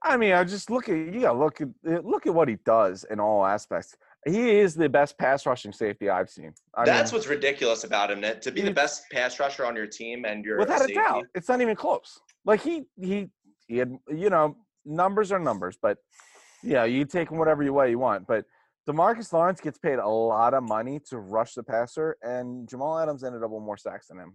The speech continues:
Speaker 1: in less games. So you know who was number eleven for me? Like,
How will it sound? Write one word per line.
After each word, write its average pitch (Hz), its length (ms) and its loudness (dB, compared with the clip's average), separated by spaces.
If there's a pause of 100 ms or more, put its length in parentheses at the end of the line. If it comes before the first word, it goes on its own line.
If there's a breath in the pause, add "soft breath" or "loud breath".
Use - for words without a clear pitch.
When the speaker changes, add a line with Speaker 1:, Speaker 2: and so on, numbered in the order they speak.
(120)
Speaker 1:
in 101 120 -10
less 98 220 -8
games. - 340 -20 (160)
So 190 160 -2
you 202 120 2
know 214 120 0
who 240 140 2
was 202 140 0
number 214 180 0
eleven 180 380 2
for 175 100 -14
me? 190 220 -6
Like, 135 280 -6